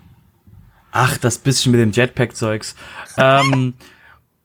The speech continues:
<laughs> und zwar, ähm, hatten wir, gib-, gibt's noch mal wa-, einen kleinen, einen kleinen Hinweis zum Thema,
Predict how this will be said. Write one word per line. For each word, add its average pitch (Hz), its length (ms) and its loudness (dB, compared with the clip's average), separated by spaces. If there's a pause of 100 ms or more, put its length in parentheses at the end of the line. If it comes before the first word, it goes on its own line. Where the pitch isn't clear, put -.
<laughs> - 1300 -16
und 139 200 2
zwar, 160 420 2
ähm, 147 460 2
hatten 156 300 -2
wir, 147 200 0
gib-, 139 260 -6
gibt's - 200 -2
noch 165 80 2
mal 135 440 2
wa-, 127 120 0
einen 120 360 -4
kleinen, 143 300 0
einen 123 120 -4
kleinen 139 240 2
Hinweis 151 460 0
zum 131 200 -2
Thema, 127 500 0